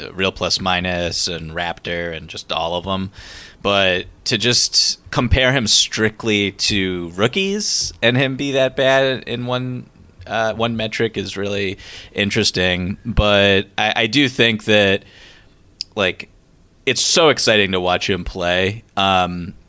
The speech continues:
in particular, the way that he compliments, uh,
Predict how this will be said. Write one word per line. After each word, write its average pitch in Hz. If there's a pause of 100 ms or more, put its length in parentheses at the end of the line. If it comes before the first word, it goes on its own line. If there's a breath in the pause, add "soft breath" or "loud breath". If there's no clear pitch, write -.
(280)
in 127
particular, 107 (320)
the 110
way 110
that 117
he 123
compliments, 113 (200)
uh, 92